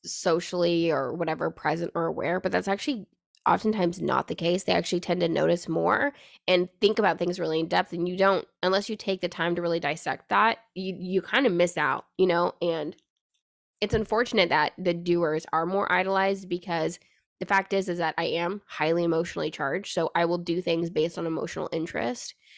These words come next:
and be unable to finish it. And I think that, that we do live in a culture that's very heavy on that. If something interests you,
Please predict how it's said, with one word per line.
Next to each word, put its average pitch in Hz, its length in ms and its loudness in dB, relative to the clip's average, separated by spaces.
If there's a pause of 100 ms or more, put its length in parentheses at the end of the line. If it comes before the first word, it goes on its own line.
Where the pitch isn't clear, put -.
(240)
and 180 260 2
be 196 240 -6
unable 175 400 4
to 165 60 -6
finish 156 320 -8
it. - 100 -6
And - 80 -4
I 175 60 0
think 190 160 -2
that, 180 140 0
that 175 180 -2
we 185 160 -4
do 185 240 2
live 170 240 4
in 160 60 -2
a 156 60 -4
culture 156 320 -4
that's - 160 -4
very 160 240 -2
heavy 151 360 -4
on - 160 -6
that. 123 220 -8
If - 100 -12
something 226 240 -2
interests 208 400 -4
you, 196 320 2